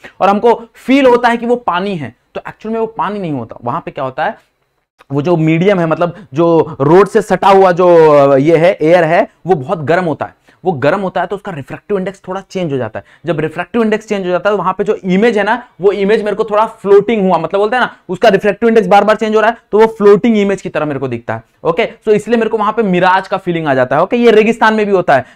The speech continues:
कि रेगिस्तान में मान लो तुम लोग बहुत टाइम से चल रहे हो, बहुत प्यास लगा है, उसको इल्यूजन भी बोलते हैं हम लोग।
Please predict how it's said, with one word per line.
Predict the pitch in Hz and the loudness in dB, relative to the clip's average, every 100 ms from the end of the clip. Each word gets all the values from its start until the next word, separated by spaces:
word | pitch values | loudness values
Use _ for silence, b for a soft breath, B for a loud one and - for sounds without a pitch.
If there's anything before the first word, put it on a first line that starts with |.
| b | b
कि | 214 202 | -2 0
रेगिस्तान | 190 196 196 196 | 0 -2 -6 -6
में | 196 | -4
मान | 190 190 | -4 -4
लो | |
तुम | 190 196 | -6 -6
लोग | 185 | -8
बहुत | 147 170 180 | -6 -6 -4
टाइम | 180 175 | -4 -4
से | 190 | -4
चल | 196 180 | -4 -2
रहे | 180 | 0
हो, | 180 180 _ - | 0 -4 _ -12
बहुत | 131 170 190 | -4 -4 -2
प्यास | 185 185 185 | 0 0 0
लगा | 185 180 | -2 0
है, | 180 180 b | -2 -6 b
उसको | 180 240 | -6 -2
इल्यूजन | 220 185 196 220 226 | 0 2 4 2 2
भी | |
बोलते | 202 190 170 | 2 0 0
हैं | 156 | -4
हम | 135 | -4
लोग। | 127 | -6